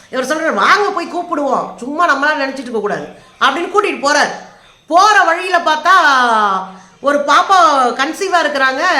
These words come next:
அவங்க நடந்து போயிட்டு இருக்கும்போது ஒரு பையன் செயின் அறுத்துட்டு ஓடிட்டான். இது இவங்க முன்னாடி நடக்கிற காட்சி. போயிட்டே இருந்தவர் கொஞ்சம் தூரத்துல காரை நிப்பாட்டுறான்னு சொல்லிட்டு வேட்டியை மடிச்சுக்கிட்டு ஓடி போய் செயின் அறுத்துட்டு போனவனை புடிச்சு ரெண்டு சா-, அப்பா போய் செயினை வாங்கி அந்த பிள்ளைகிட்ட கொடுத்துட்டு, "திருடி பிழைக்க கூடாதா, ஒழடா" அப்படின்னு சொல்லி அவனுக்கு ரெண்டு வார்த்தையை சொல்லிட்டு,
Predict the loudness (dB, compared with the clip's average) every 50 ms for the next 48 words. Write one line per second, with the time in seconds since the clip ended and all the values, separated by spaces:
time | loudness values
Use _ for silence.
0 | 0 0 -2 -6 -10 -18 -14 -8 -4 -2 -2 0 0 0 0 -2 -4 -4 -4 -4
1 | -4 -4 -6 -6 -4 -4 -2 0 0 0 0 -2 -4 -4 -4 -6 -6 -6 -4 -4
2 | -4 -6 -6 -8 -4 -2 -2 -2 -2 -4 -6 -10 -12 -16 -20 -20 _ -12 -10 -8
3 | -6 -6 -6 -6 -6 -6 -4 -2 -2 -2 -2 -2 -4 -4 -6 -4 -4 -6 -6 -2
4 | -2 -2 -2 -2 -6 -10 -14 -14 -16 -20 -20 _ _ _ _ _ _ _ _ 0
5 | 2 2 2 2 0 0 -2 -2 -2 -2 -4 -4 -4 -4 -6 -6 -6 -6 -6 -6
6 | -6 -6 -2 0 2 2 2 0 -2 -4 -4 -4 -4 -2 -4 -6 -6 -6 -8 -8
7 | -8 -10 -6 -2 -2 -2 -2 -2 -4 -4 -2 -2 -4 -4 -6 -8 -10 -8 -6 -6
8 | -4 -2 -2 -2 -2 -2 -4 -6 -6 -6 -6 -8 -10 -12 -18 -20 -20 -8 -2 -2
9 | 0 0 0 0 -2 -2 -6 -6 -6 -4 -4 -4 -4 -6 -8 -10 -12 -10 -8 -6
10 | -6 -6 -6 -6 -4 -4 -4 -2 -2 -4 -4 -2 -4 -4 -4 -4 -8 -10 -12 -10
11 | -8 -6 -6 -4 -4 -4 -4 -4 -6 -6 -8 -10 -10 -10 -8 -10 -10 -10 -10 -8
12 | -8 -8 -8 -10 -14 -20 -20 _ _ _ -8 -6 -6 -6 -6 -4 -4 -4 -2 -2
13 | -2 -2 -2 0 0 0 0 0 0 0 0 -2 -2 -4 -4 -8 -10 -8 -6 -4
14 | -4 -4 -4 -4 -6 -6 -6 -6 -6 -4 -4 -4 -4 -4 -6 -8 -8 -8 -10 -8
15 | -6 -6 -6 -6 -8